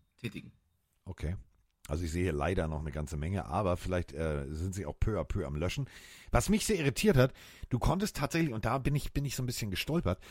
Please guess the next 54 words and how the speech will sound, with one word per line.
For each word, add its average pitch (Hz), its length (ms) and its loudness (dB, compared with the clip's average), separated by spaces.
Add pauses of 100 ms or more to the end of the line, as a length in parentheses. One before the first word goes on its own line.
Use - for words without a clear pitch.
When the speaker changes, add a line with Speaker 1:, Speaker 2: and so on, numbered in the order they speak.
(360)
Speaker 2:
ähm, 107 220 0 (260)
ich 98 240 -4
nenne 98 360 -2
den 85 100 0
Namen 110 180 0
jetzt 90 200 0
nicht, 78 100 -2
es 87 100 0
gab 113 180 -2
so 117 100 4
diverse 107 520 2
Reiseanbieter, 92 760 2
wo 107 100 -2
du 110 220 0
bis - 300 0
zu 127 100 0
zwanzig, 123 460 -2
dreißig 107 400 0
Tickets - 380 0
kaufen 64 300 -2
konntest, 64 400 -6 (380)
mit 104 180 2
Hotelübernachtung, 98 800 2
mit 87 100 -2
Pipapo, 82 460 0
war 78 80 4
viel 98 140 -2
zu 73 100 -8
teuer, 127 260 0
aber 78 180 0 (320)
mich - 160 2
hat 147 100 8
das 139 100 0
so - 80 -2
irritiert, 110 440 -2
dass 101 120 -2
es 98 100 -6
so 101 80 -4
Reiseanbieter 87 640 -2
gibt. 85 300 -6
Klar 101 180 0
kannst 107 300 -4
du, 98 180 -2
kannst 90 300 -4
du 87 80 -2
mit, 82 240 -2
mit, 82 240 -4
mit 73 160 -6
irgendwie 80 360 -4
allen 90 220 -2
möglichen 87 540 -2
Organisationen 90 840 -4
irgendwo 71 240 -4
hinfliegen, 87 400 -2